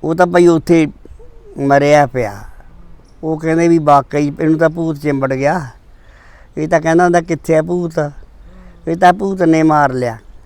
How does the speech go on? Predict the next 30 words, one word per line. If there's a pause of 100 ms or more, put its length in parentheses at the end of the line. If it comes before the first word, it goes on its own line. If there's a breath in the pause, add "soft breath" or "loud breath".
(760 soft breath)
ਉਹ
ਵੀ
ਮੁੜੇ, (460)
ਉਹਨੂੰ
ਛੇੜਿਆ
ਛੂੜਿਆ
ਨਹੀਂ, (380)
ਡਰਦਿਆਂ
ਨੇ
ਹੱਥ
ਨਾ
ਲਾਇਆ
ਕਿਸੇ
ਨੇ। (800 soft breath)
ਘਰ
ਨੂੰ
ਆ
ਗਏ, (920 soft breath)
ਆ
ਕੇ
ਕਹਿੰਦੇ
ਵੀ, (580 soft breath)
"ਇਹਨਾਂ
ਦੇ
ਹੁਣ
ਆਪਾਂ
ਘਰੇ (380)
ਹੁਣ
ਨਾ
ਦੱਸੋ,